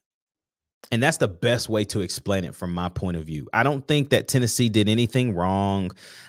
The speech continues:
I don't think that we were just, like, god-awful. I think that then in games, we did bad things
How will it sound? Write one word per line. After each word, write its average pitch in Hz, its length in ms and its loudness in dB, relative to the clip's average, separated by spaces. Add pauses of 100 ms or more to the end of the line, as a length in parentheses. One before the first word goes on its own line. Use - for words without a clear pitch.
I 104 40 4
don't 113 160 2
think 120 200 2
that 107 180 4
we 113 180 4
were 110 140 4
just, 110 320 0
like, 82 240 -2 (120)
god-awful. 98 1120 0 (320)
I - 20 -20
think 123 200 -2
that 107 160 -2
then 113 240 0
in 117 200 -2
games, 107 460 -2
we 95 160 -2
did 85 360 -6
bad 92 360 -2
things 98 420 -6